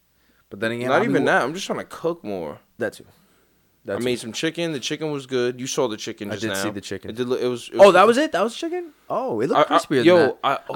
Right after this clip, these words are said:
Speaker 1: you,
Speaker 2: always
Speaker 1: I thought you put it, I thought you had breadcrumbs on it.
Speaker 2: I did.
Speaker 1: Oh.
Speaker 2: I, they just didn't, uh, I didn't leave them in the pan long enough. They didn't get brown, like, dark brown. They
Speaker 1: You
Speaker 2: only
Speaker 1: also
Speaker 2: light
Speaker 1: can't
Speaker 2: brown.
Speaker 1: really, you can't really, like, uh, sear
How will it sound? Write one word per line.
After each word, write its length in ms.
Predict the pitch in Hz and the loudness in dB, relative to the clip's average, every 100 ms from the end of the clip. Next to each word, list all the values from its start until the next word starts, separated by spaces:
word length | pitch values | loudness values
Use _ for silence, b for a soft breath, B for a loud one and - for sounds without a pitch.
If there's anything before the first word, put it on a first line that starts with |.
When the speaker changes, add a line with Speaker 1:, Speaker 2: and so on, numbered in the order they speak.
| 151 | 2
Speaker 1:
you, 60 | |
Speaker 2:
always 340 | 208 233 233 - | 2 2 0 -2
Speaker 1:
I 60 | |
thought 180 | 247 220 | -4 -4
you 80 | 226 | -6
put 220 | - 190 | -4 -2
it, 100 | 190 | -2
I 120 | 104 135 | -2 -4
thought 180 | 170 | -4
you 80 | 170 | -4
had 180 | 160 104 | -4 -6
breadcrumbs 600 | 80 90 117 - 87 85 | -6 -6 -6 -8 -12 -10
on 180 | 87 87 | -10 -12
it. 80 | - - | -16 -10
Speaker 2:
I 100 | 107 | -8
did. 420 | 110 113 107 101 - | -4 -4 -4 -6 0
Speaker 1:
Oh. 220 | 107 92 | 0 0
Speaker 2:
I, 20 | |
they 160 | 113 135 | 0 0
just 220 | 135 127 | -2 -4
didn't, 280 | 139 135 123 | 0 0 0
uh, 120 | 117 | 0
I 100 | 113 | 0
didn't 140 | 131 | 0
leave 100 | 131 | -2
them 140 | 127 123 | -2 -4
in 40 | |
the 60 | 110 | -6
pan 300 | - 120 117 | -8 -8 -6
long 180 | 110 107 | -6 -6
enough. 280 | 101 98 101 | -6 -8 -8
They 80 | |
didn't 160 | 107 110 | -8 -6
get 180 | 104 90 | -6 -6
brown, 480 | 107 104 101 95 104 - | -4 -4 -4 -8 -12 -8
like, 180 | 107 95 | -8 -4
dark 260 | 104 98 | -4 -4
brown. 340 | 98 90 80 104 | -6 -10 -10 -6
They 80 | 139 | 0
Speaker 1:
You 60 | 151 | 2
Speaker 2:
only 60 | - | 2
Speaker 1:
also 80 | 214 | 0
Speaker 2:
light 140 | 208 208 | -2 -2
Speaker 1:
can't 100 | - | -2
Speaker 2:
brown. 120 | 190 | 0
Speaker 1:
really, 400 | 196 170 135 113 | 0 0 -2 -4
you 120 | 120 131 | -10 -10
can't 240 | - 233 | -10 -8
really, 480 | 185 151 120 98 - _ _ _ _ | -8 -6 -6 -8 -12 _ _ _ _
like, 360 | 113 101 92 - | -2 -2 -2 -6
uh, 360 | 95 95 87 80 _ _ | -4 -2 -2 -8 _ _
sear 880 | - - - - 147 135 117 90 85 | -12 -8 -4 -6 -6 -4 -4 -6 -10